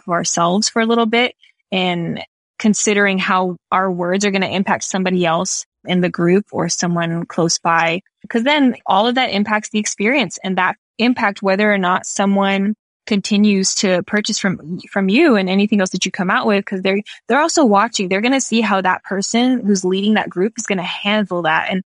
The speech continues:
it's gonna show them whether or not they can trust them to continue standing up for them and showing that they're actually enforcing what they, what they say they're gonna enforce. 'Cause another thing that I know me personally and other people, like, business best friends that I have,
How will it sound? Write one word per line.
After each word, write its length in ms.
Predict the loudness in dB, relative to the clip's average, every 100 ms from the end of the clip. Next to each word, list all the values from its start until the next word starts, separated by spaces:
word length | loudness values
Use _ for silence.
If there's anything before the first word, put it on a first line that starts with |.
| -6
it's 140 | -2
gonna 160 | 2 2
show 300 | 2 2 2
them 180 | 2 2
whether 240 | 2 0
or 40 | -2
not 180 | -2 -2
they 120 | -2
can 180 | -2 -2
trust 420 | 0 -2 -2 -2
them 260 | -4 -4 -8 _ -6
to 100 | -2
continue 800 | -2 0 2 4 4 2 2 0
standing 540 | -6 -6 0 2 2 0
up 160 | -2
for 120 | -4
them 360 | -2 0 0 0
and 480 | 0 -2 0 -2 -6 _ _
showing 380 | -2 2 2 2
that 140 | 0 0
they're 240 | 0 2
actually 760 | 0 -2 -2 -2 -2 -4 -4 -8 -2
enforcing 680 | -2 0 0 0 0 -2 -2
what 160 | -4 -2
they, 300 | -2 0 -2
what 180 | -4 -4
they 140 | -6
say 260 | -4 -4 -4
they're 100 | -4
gonna 200 | -6 -8
enforce. 520 | -10 -8 -8 -6 -6
'Cause 220 | -4 -6 -4
another 300 | 0 0 0
thing 200 | 0 0
that 140 | 0
I 120 | 0 0
know 480 | 2 2 2 0 -4 -2
me 380 | 0 2 0
personally 540 | 0 -2 -2 0 0 2
and 80 | 0
other 180 | -2
people, 480 | -4 -6 -2 0 0 -2 _ _
like, 160 | -4 -2
business 360 | -2 -2 -4 -4
best 300 | -4 -4 -6
friends 280 | -6 -4
that 100 | -4
I 60 | -4
have, 260 | -2 -2